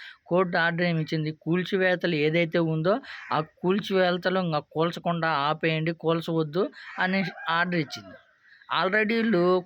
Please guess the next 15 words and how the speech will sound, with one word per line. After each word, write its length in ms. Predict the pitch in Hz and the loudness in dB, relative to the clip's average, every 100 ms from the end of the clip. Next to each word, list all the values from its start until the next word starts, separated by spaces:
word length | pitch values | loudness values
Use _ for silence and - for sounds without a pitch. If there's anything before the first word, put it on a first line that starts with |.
| - | -2
కూల్చేశారు. 560 | 226 240 262 175 139 | -2 2 2 2 0
ఇంకా 200 | 143 165 | 0 0
కూల్చకుండా 680 | 156 156 196 196 - 202 190 | -2 -2 -2 -2 -2 -2 -2
ఉండడానికి 440 | 185 175 185 180 175 | -4 0 0 0 0
ఆ 60 | |
ఏముంది? 500 | 170 175 180 185 226 277 - _ - - - | 2 2 0 -2 -4 -6 -12 _ -20 -20 -4
కూల్చేశారు. 520 | 180 202 269 208 185 | 0 0 0 0 -2
మొత్తం 520 | 147 151 160 - 190 | -2 -4 -4 -4 -2
నేలమట్టం 600 | 160 160 180 170 165 165 156 | 0 0 0 0 0 -2 2
చేసేసి 420 | 156 160 156 208 | 2 2 0 0
ఆడ 220 | 185 147 | 0 0
ఏం 340 | 139 147 156 | 0 0 0
లేనే 300 | 151 143 156 | 2 0 0
లేదు. 200 | 127 110 101 131 | -4 -6 -4 -2
Already, 400 | 170 180 202 | 0 0 0